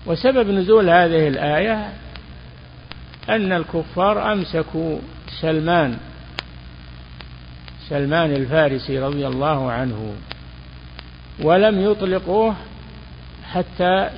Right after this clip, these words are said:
سب الرسول صلى الله عليه وسلم، يريد التخلص منه، ما قصد سب الرسول،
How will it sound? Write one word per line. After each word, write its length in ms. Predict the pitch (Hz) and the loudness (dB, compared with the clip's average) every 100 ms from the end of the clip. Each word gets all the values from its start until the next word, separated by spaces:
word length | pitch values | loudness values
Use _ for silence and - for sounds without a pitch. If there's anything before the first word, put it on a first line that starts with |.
| - | -4
سب 320 | 170 170 151 | -2 -2 2
الرسول 760 | 160 - 151 139 135 - 147 123 | 2 4 0 -2 -4 -2 -2 -2
صلى 180 | 135 | -4
الله 400 | 131 127 131 127 | -2 0 2 0
عليه 340 | 117 127 135 113 | 0 -2 -2 -2
وسلم، 440 | 110 101 - 110 - - - - - - - - - - | -6 -8 -6 -6 -8 -16 -18 -18 -18 -18 -18 -18 -18 -6
يريد 300 | 151 165 202 | 0 4 4
التخلص 680 | 185 - - 208 240 247 233 | 2 2 -2 2 4 6 4
منه، 400 | 240 262 208 156 | 4 4 4 2
ما 260 | 131 170 233 | 2 4 4
قصد 360 | 233 240 208 170 | 4 0 2 -2
سب 320 | - 185 170 | 0 0 0
الرسول، 560 | 170 160 160 208 175 | 0 0 2 2 2